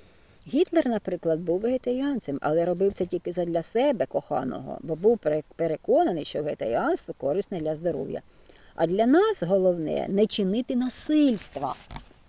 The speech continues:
Не для того, щоб там, не для тіла, головне не чинити насильства, хоча це бу-,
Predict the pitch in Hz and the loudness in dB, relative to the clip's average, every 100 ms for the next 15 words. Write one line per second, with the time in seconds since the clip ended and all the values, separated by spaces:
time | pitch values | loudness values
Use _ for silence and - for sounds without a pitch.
0 | _ - - - _ - 180 208 240 - | _ -20 -20 -20 _ -8 -6 -4 -4 -4
1 | 269 269 262 - 214 - 180 170 160 165 | -2 -2 -2 -4 -4 -4 -6 -6 -6 -8
2 | 160 262 240 143 165 165 190 285 339 185 | -6 -4 -2 -2 -2 -2 2 4 2 -2
3 | 151 - 143 151 214 - 214 196 - 214 | -10 -8 -8 -6 -10 -10 -12 -6 -4 -4
4 | 185 - - - - - - 185 208 - | -4 -8 -12 -18 -16 -16 -16 -18 -18 -20